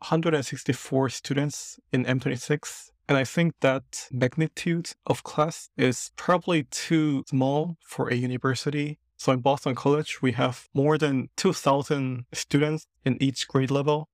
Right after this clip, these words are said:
That middle size of two thousand students in a single grade level,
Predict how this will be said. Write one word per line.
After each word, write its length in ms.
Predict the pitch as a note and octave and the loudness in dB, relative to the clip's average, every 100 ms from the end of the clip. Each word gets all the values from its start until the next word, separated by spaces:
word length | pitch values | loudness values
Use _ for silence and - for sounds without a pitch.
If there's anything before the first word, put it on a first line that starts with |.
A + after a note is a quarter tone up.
| - | -2
That 160 | C#3+ C#3+ - | 0 0 -2
middle 380 | C3 C3 D#3 | -2 2 2
size 560 | D#3 - D3 D#3 E3 - | 0 -2 0 0 -2 -4
of 120 | B2+ - | -6 -6
two 200 | - D3 | -2 -2
thousand 760 | C3+ B2+ B2+ C#3+ C3+ C3 B2 A2+ | 2 2 2 0 -10 -8 -8 -8
students 680 | - - C3+ C#3+ C3+ - - | -12 -4 -2 -2 -6 -10 -2
in 60 | C3 | 0
a 60 | |
single 280 | A#2+ D3+ D3 | 2 0 -2
grade 280 | B2 C3+ B2+ | 0 -2 0
level, 360 | D3 D3+ D3+ | 0 0 -2